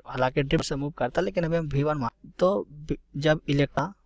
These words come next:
तो इलेक्ट्रॉन का स्पीड वी वन था, या मान लीजिए कांस्टेंट, तो इलेक्ट्रॉन का वेलोसिटी होगा वी टू होगा, और ये वेलोसिटी जो होगा वी वन से बड़ा होगा क्योंकि इलेक्ट्रॉन का मूवमेंट डायरेक्शन में है। तो इस डायरेक्शन में करंट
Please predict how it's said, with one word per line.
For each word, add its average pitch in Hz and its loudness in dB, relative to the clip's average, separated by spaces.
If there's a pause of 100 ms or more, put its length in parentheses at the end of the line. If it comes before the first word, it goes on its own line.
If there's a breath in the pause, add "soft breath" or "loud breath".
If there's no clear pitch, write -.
(220)
तो 147 2
इलेक्ट्रॉन 143 2
का 139 2
स्पीड 156 -4
वी 131 -6
वन 131 -4
था, 127 -14
या 147 2
मान 131 0
लीजिए 131 0
कांस्टेंट, 143 -4
तो - -2
इलेक्ट्रॉन 139 0
का 156 -2 (240)
वेलोसिटी 135 -2
होगा 143 2
वी 131 -6
टू - -8
होगा, 139 -2 (580 soft breath)
और 139 4
ये 160 4
वेलोसिटी 156 2
जो 151 2
होगा 143 2
वी 139 2
वन 143 0
से 143 -4
बड़ा 131 4
होगा 131 0
क्योंकि - -2 (400 soft breath)
इलेक्ट्रॉन 143 0
का 165 -2
मूवमेंट 147 -2
डायरेक्शन 139 0
में 135 -2
है। 170 -2 (800 soft breath)
तो 143 0
इस 135 -4
डायरेक्शन 143 2
में 147 -8
करंट 147 2